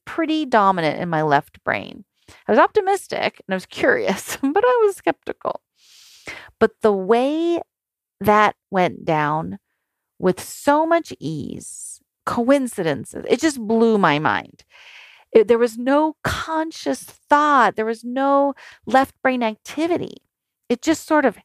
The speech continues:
happened to us. But I didn't know that going in. I just now can look back and see how I had done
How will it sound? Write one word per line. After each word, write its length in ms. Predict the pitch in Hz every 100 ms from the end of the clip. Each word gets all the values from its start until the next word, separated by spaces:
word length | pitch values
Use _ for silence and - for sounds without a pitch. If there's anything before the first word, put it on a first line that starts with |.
| -
happened 520 | - 262 - 202 190 _ _
to 480 | - - 370 370 330 -
us. 300 | - - - _ - - - - -
But 100 | 262
I 160 | 262 262 -
didn't 340 | 320 403 - - _
know 280 | 240 285 320
that 160 | 311 254
going 300 | 269 269 262
in. 320 | 403 392 240
I 180 | 208 226
just 260 | 262 254
now 240 | 277 277 285
can 280 | 269 226 214
look 140 | 196
back 760 | 180 175 240 349 370 76 - - -
and 220 | 196 196
see 640 | - - 339 277 190 123 - _ _ _
how 300 | - 214 202 -
I 60 | 214
had 260 | 202 226 196
done 280 | 262 294